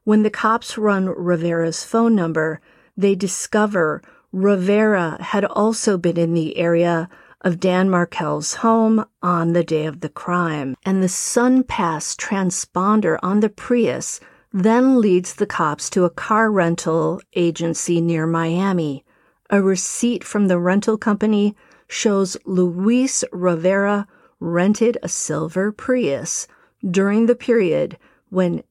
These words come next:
Danny Markel was attacked. And this is when Zigfredo Garcia was arrested.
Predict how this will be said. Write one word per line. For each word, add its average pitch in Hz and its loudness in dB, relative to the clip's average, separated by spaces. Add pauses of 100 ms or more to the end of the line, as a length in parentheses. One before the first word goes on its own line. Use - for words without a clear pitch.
Danny 165 -2
Markel 175 -6
was 165 -2
attacked. - -8 (140)
And 190 4
this 247 2
is 226 0
when 175 0 (100)
Zigfredo 185 0
Garcia 175 0
was 160 -4
arrested. 160 -4